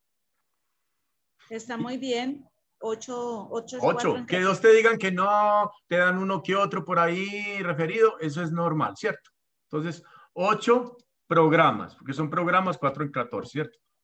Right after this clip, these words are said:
Speaker 2: Ocho programas, cuatro en catorce, ochenta referidos nuevos para esa semana, ¿cierto? Porque ocho por diez, ochenta. Citas instantáneas, vendas o no de esos referidos,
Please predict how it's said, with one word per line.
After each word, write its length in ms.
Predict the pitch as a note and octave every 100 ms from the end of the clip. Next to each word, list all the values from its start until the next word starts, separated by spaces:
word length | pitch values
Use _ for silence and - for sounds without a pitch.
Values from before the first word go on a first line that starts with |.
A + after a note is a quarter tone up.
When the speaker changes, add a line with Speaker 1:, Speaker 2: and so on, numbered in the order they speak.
| -
Speaker 2:
Ocho 280 | C3+ C#3 D3
programas, 400 | C#3+ D3 E3 D#3+
cuatro 240 | B2 D3
en 80 | D3
catorce, 640 | E3 G#3 A#3 - G#3+ G#3+ _ -
ochenta 420 | B2+ E3 D3 D3+
referidos 480 | D3+ D3 B2+ C3+ C#3
nuevos 260 | D#3 D#3
para 180 | D3+ A#2+
esa 100 | A#2+
semana, 460 | D3 G#3 A#3+ A#2+ - _ _
¿cierto? 520 | F3 F#3 C4 G#3 -
Porque 220 | C#3 C#3
ocho 280 | C#3 D3 F#3+
por 140 | G#3+ G3
diez, 380 | G3+ G#3+ - _ _ _ _ _ -
ochenta. 640 | A2+ A2 A#2 F#2 D#2+ E2 _ - - _ _
Citas 440 | - G#3+ A3+ A3+
instantáneas, 1000 | G#3 - F3 E3 A3+ G#3+ C#3 G2+ G#2 G2
vendas 440 | D#3+ G#3 G#3+ A3+
o 60 | A3
no 380 | G3+ G#3 A3 - _
de 120 | C3 D3+
esos 200 | D#3+ F3+
referidos, 680 | F#3 G3+ G#3 F#3 F#3+ F#3+